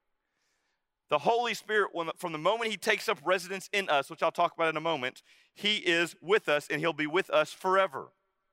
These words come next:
There's an assurance there. And it says, "Even the Spirit of truth." Now,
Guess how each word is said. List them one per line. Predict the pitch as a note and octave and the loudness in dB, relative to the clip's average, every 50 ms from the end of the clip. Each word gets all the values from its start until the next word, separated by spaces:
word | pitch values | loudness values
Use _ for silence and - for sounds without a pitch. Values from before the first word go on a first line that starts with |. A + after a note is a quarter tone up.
| _ _ _ _ _ _ _ _ _ _ _ _ _ | _ _ _ _ _ _ _ _ _ _ _ _ _
There's | - A2 A#2 | -10 -10 -8
an | C3+ C3+ | -6 -8
assurance | C#3 - - - - - F#3+ F3+ E3 C3 - - - | -6 -6 -6 -4 0 2 2 2 2 0 -4 -8 -4
there. | B2+ A#2 G2 E2 C#2+ - _ _ _ _ _ _ _ _ _ _ _ _ _ _ _ _ _ _ _ _ _ _ _ _ _ _ _ _ _ _ _ _ _ _ _ _ _ _ _ _ - | -2 0 0 -2 -4 -8 _ _ _ _ _ _ _ _ _ _ _ _ _ _ _ _ _ _ _ _ _ _ _ _ _ _ _ _ _ _ _ _ _ _ _ _ _ _ _ _ -10
And | A2+ A#2+ | -10 -10
it | - - | -8 -8
says, | - E3 D3 C3+ C3+ C3 B2 - - - - _ _ _ _ _ _ - | -2 0 2 2 2 0 -2 -6 -10 -14 -16 _ _ _ _ _ _ -6
"Even | D3+ E3 E3+ E3+ F#3 F3+ | -4 -2 -2 -2 -2 -4
the | F3 E3 | -6 -8
Spirit | - - - - D3+ D3+ D3+ D3 | -10 -12 -6 -4 -2 -2 0 -2
of | D#3 - | -4 -8
truth." | - - - - F#3 C3+ F#2+ D2+ - - - _ _ _ _ _ _ _ _ - | -12 -8 -4 -2 -2 -2 -2 -4 -10 -20 -20 _ _ _ _ _ _ _ _ -2
Now, | C3 A#2 F#2 F#2 | 0 0 0 -2